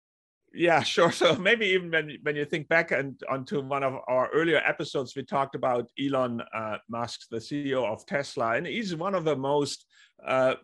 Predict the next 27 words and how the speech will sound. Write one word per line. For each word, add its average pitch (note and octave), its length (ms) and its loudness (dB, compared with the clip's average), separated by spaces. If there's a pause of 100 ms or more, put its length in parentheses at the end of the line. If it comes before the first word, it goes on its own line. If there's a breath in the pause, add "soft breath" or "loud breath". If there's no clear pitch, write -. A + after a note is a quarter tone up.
famous D#3 420 -2
entrepreneurs C3 800 -2
of B2 140 -4
our B2 240 2
time. F#3 540 2
And C3+ 180 -4
even C#3+ 180 -6
though C#3 100 -2
Tesla C3+ 420 -4
is A#2+ 60 -8
publicly A#2 440 -4
traded, A#2 460 -4
it B2 140 -4
is B2 280 -4
still A#2 380 -4
a - 20 -8
very A2+ 320 -6 (100)
entrepreneurial A2 640 -8
company G#2 480 -10
with, G#2 140 -12 (340 loud breath)
with G#2+ 160 -8
Mister A2+ 300 -6
Musk A2 320 -8
at - 120 -10
the A#2+ 100 -4
helm. G3+ 340 -2
And, C#3 220 -2